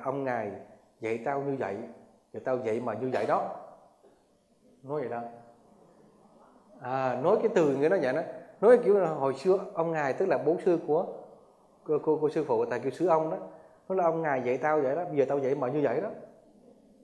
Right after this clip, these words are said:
Ở trong đó nó, nó chuyển tải cái nghĩa truyền thừa. Và hồi đó là bốn sư thầy biết là thầy rất kính trọng ông ngài. À,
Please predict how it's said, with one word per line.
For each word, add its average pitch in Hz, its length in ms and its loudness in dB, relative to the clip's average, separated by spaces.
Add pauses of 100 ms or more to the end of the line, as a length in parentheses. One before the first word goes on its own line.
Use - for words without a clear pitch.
Ở 190 100 -4
trong 185 140 6
đó 185 100 6
nó, 220 120 6
nó 208 180 4 (120)
chuyển 185 260 6
tải 160 240 4
cái 196 160 2
nghĩa 156 220 2 (100)
truyền 139 200 0
thừa. 120 340 0 (960)
Và 139 480 2
hồi 131 120 2
đó 160 140 4
là 180 80 4
bốn 180 240 2
sư 185 100 -2
thầy 131 80 2
biết 185 380 0
là 143 140 2
thầy 127 80 -2
rất 185 220 2
kính 262 160 0
trọng 127 140 0
ông 143 80 -6
ngài. 113 280 -6 (1000)
À, 139 320 -4